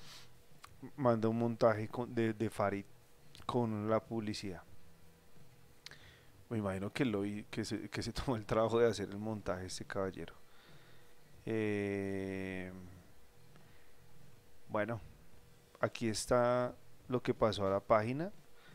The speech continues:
Esperamos que retome pronto el control. Por acá tenemos siete comentarios más. <clears throat> Vamos a ir mirando. Bueno, no los muestra todos. Dice, "Saludos de Cúcuta, parcero", dice Diego. De pronto no,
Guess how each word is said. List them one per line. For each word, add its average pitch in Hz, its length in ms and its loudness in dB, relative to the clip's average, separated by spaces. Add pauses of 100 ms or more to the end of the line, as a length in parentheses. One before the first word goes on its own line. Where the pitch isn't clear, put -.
Esperamos 110 460 2
que 135 140 4
retome 117 440 6
pronto 117 440 4
el 113 100 0
control. 120 460 2
Por 135 120 6
acá 104 220 4
tenemos 113 420 0
siete 131 300 4
comentarios 110 580 2
más. 151 400 -2 (460)
<clears throat> - 400 -16
Vamos 117 460 6
a 117 40 4
ir 110 60 4
mirando. 107 520 2
Bueno, 101 300 0
no 110 140 0
los 135 120 4
muestra 135 300 2
todos. 82 400 -2 (800)
Dice, 123 340 6
"Saludos 131 480 8
de 160 120 6
Cúcuta, 123 440 4
parcero", 107 360 4
dice 110 260 4
Diego. 107 360 4
De 95 60 0
pronto 98 340 -4
no, 107 260 -2